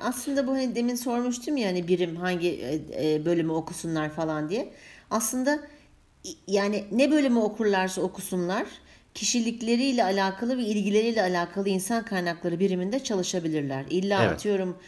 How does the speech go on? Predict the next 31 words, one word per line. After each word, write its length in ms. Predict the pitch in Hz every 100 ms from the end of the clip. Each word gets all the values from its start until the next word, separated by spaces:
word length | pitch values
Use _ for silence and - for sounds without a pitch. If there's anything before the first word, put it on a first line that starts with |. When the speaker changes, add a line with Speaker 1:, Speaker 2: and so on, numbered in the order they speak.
| - - _
Speaker 1:
yani, 320 | 175 180 170 170
e, 460 | 165 - 127 135
nasıl 240 | 190 185 180
söyleyeyim, 400 | 185 175 165 170
laboratuvar 580 | 185 190 202 214 202
teknisyenliği 1000 | 208 202 208 202 202 190 196 196 196 190 175
okuduysan, 560 | 185 - 175 185 - - - -
yok 200 | 156 -
laboratuvar 380 | 156 156 165 160
teknisyenliği 680 | 160 156 151 165 160 175 160
olmadı. 680 | 147 170 151 139 196 370 - - - -
Nasıl 220 | 202 202 202
söyleyeyim, 360 | 196 170 220
ha, 160 | 214 -
kamu 240 | 269 269
yönetimi 440 | 269 233 214 190 180
okudun 340 | 160 170 160
mesela. 520 | 156 156 160 160 226 - - - - -
İlla 400 | 233 220 208 196
onunla 280 | 202 208 202
alakalı 420 | 190 190 202 196
bir 60 | 185
şey 400 | - 311 220 202
İK'da 360 | 202 196 180
da 100 | 262
çalışabilirsin. 680 | 262 196 190 202 180 180 -
Yeter 360 | 262 202 190 180
ki 60 | 254
Speaker 2:
Çalışabilirsin. 340 | 226 208 208
Speaker 1:
İK'yı 240 | 190 185
tanı, 420 | 185 202 208 262